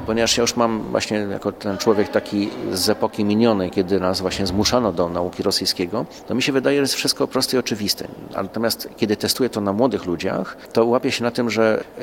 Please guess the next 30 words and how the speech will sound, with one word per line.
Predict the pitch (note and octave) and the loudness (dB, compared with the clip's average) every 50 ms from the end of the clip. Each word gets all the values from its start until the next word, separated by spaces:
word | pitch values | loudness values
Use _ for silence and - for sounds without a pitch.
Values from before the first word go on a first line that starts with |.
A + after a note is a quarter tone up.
| G#2+ F#2+ | -8 -4
nie | F#2+ G2+ G#2 | -4 -4 -2
wszyscy | - - B2+ - - - - - F2 | 0 0 2 0 2 -2 -2 -4 -2
znają | E2 F2+ F2 E2+ E2+ | -2 -2 -2 0 -2
rosyjski, | F2+ E2+ - - - - - - - - - - G#3 A3+ - - - - - - | 0 -2 -2 -2 -2 -4 -4 -6 -6 -8 -6 -6 -6 -6 -8 -12 -18 -18 -12 -8
więc | G#2+ - | -4 -2
to | - D3 | -2 0
są | B2+ C#3+ C3+ | 0 0 0
takie | C#3 - - B2+ | 0 -2 -2 -2
rzeczy | B2 C3 - | -2 -4 -6
trochę | - - C3 B2 - B2 - - - | -6 -6 -4 -2 -2 -4 -6 -6 -10
i | D3 | -2
techniczne, | - - C3+ - - A#2 G2+ - - - C#3 - - - - - - - - | 0 0 0 0 -2 -2 -2 -2 -2 0 0 0 0 -2 -6 -8 -14 -14 -12
i | B3+ - - D3+ - - - | -8 -6 -6 -6 -6 -8 -8
nie | - C#3 | -8 -6
chcę | - - D3+ | -4 -2 -2
mówić | C3+ B2+ - | -2 -2 -4
tutaj, | - C3 - C#3 | -6 -4 -2 -2
że | C3 B2 B2+ | 0 0 0
artystyczne. | - B2+ A#2+ A#2+ - - - - - B2+ - - - D#2+ - | 0 -2 -2 -2 -4 -6 -6 -2 0 0 0 0 -4 -6 -8
To, | - - - - - - | -10 -14 -18 -18 -18 -10
to, | - - B2 - - - - - | -6 -6 -6 -6 -8 -10 -14 -4
tutaj | - A#2+ G#2+ | -2 -2 0
to | - A2+ G#2+ | 2 2 2
nie | A2 G#2+ | 2 2
ma | G#2+ G#2 | 2 2
nic | G2+ - | 0 -2
wspólnego | - - - G#2+ G#2 G2 G2 | -4 -2 0 0 0 2 0
ze | G2 | 0
sztuką, | F#2+ - - - F#2+ E2+ | -2 -4 -6 -6 -8 -8
chociaż | - - - A2 G2+ - - - - C#3+ - - - | -6 -2 -2 -2 -2 0 -2 0 0 0 -2 -4 -6